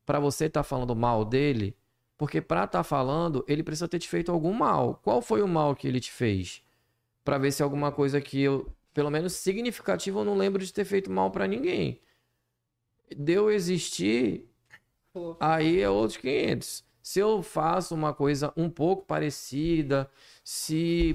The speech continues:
Speaker 1: por um acaso outras pessoas gostam de mim, essa pessoa não gosta que gostem de mim ou coisa do tipo, porque essa pessoa, ela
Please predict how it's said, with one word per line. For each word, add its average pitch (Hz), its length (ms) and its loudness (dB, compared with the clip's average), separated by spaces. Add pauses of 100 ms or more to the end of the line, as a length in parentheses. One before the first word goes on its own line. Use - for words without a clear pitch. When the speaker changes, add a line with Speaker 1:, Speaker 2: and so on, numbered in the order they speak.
Speaker 1:
por 156 160 2
um 165 140 2
acaso 151 600 0
outras 165 280 0
pessoas 156 440 -4
gostam 147 460 0
de 147 160 -4
mim, 139 140 -2
essa 151 200 -4
pessoa 147 360 -4
não 151 100 -2
gosta 139 340 0
que 139 140 -10
gostem 135 480 0
de 131 140 -8
mim 127 240 -2
ou 135 100 0
coisa 131 220 -2
do 127 80 -4
tipo, 139 200 -6 (400)
porque 147 200 -4
essa 196 260 0
pessoa, 170 360 0
ela 170 220 2